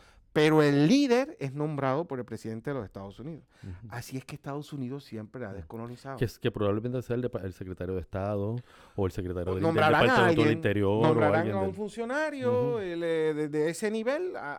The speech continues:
Speaker 1: ahí, ¿sí?
Speaker 2: Ujú.
Speaker 1: Entonces, por la parte puertorriqueña, ¿verdad? Esto es donde viene un poco el truco.
Speaker 2: Ujú.
Speaker 1: En el sentido de que hay que tener bien claro que hay mucha gente, eh, que es muy capaz para formar parte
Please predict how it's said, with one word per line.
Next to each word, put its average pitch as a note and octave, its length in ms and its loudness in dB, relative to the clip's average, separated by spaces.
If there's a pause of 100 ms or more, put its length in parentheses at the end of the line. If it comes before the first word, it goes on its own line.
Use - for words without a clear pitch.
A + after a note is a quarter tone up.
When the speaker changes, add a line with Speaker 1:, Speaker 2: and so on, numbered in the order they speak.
Speaker 1:
ahí, F#3+ 180 -6 (160)
¿sí? F#2+ 120 -8
Speaker 2:
Ujú. A#2+ 160 -10 (500)
Speaker 1:
Entonces, G3+ 360 -6 (260)
por F3 120 4
la E3 200 0
parte A3+ 320 0
puertorriqueña, C4+ 1000 -8
¿verdad? F#3+ 420 -12
Esto E3+ 240 -8
es G#3 60 -4
donde F3+ 220 -4
viene D3+ 520 -4
un C#3+ 100 -10
poco D#3+ 520 -8
el A2 200 -10
truco. - 480 -8 (300)
Speaker 2:
Ujú. F2 380 -10
Speaker 1:
En C3+ 100 0
el D#3 80 0
sentido F#3 640 -4
de B2 200 -8
que B2+ 100 -10
hay A#2+ 80 -8
que D#3 120 -12
tener C3 320 -8 (160)
bien D3+ 320 -6
claro G#2 460 -12 (800)
que B2 580 -6
hay D#3+ 120 0
mucha A3 180 -4
gente, D#3 480 -6 (320)
eh, A#2 320 -10
que B2 220 -6
es - 220 -14
muy D3 300 -2
capaz - 640 -12 (300)
para B2 220 -6
formar B2+ 420 -4
parte D3 500 -6